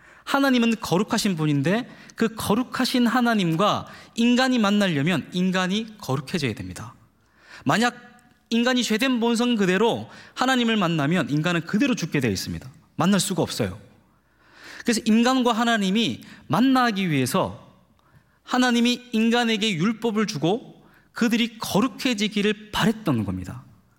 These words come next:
그게 바로 율법입니다. 그럼 여기서 또 한 가지 중요한 질문이 있습니다. 뭐냐면, 과연 그러면 율법은 사람이 지킬 수 있는 겁니까? 지킬 수 없는 겁니까? 율법은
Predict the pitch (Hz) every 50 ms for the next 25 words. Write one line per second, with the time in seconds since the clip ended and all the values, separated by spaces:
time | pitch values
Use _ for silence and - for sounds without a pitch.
0 | _ - - 180 233 254 - 151 131 123 120 117 117 - 135 120 - 90 85 90
1 | 90 - - - - - _ _ _ _ _ _ _ _ _ _ _ - - -
2 | - - - - - 240 208 175 202 220 208 165 - 190 156 117 101 - - -
3 | - - - _ _ _ - _ _ _ _ _ _ - - - - - - -
4 | - 233 262 277 247 233 180 156 - - 127 120 131 131 123 127 - 117 120 120
5 | 113 90 - - - 85 85 - - - - - _ _ _ _ _ _ _ _
6 | _ _ - - - 139 170 175 147 135 175 170 120 92 80 - - - - -
7 | - - - - - - - - - - - 185 254 254 202 208 208 175 147 123
8 | 117 143 208 - - - - _ _ _ _ - 160 202 202 - 226 214 165 185
9 | 202 151 101 82 - - - - - _ _ _ _ _ _ _ _ - - -
10 | - 233 233 247 254 247 226 226 226 226 - - - - 208 202 208 - - 165
11 | - - 180 180 208 226 233 214 202 190 180 165 175 - 170 170 170 170 165 -
12 | 165 - 165 147 - 120 95 104 110 113 104 78 78 - - - - - - -
13 | _ _ _ _ _ _ _ _ _ _ _ _ _ _ _ _ _ _ _ _
14 | _ _ _ _ _ - _ _ _ _ _ _ _ - 175 185 185 226 233 -
15 | 185 190 220 254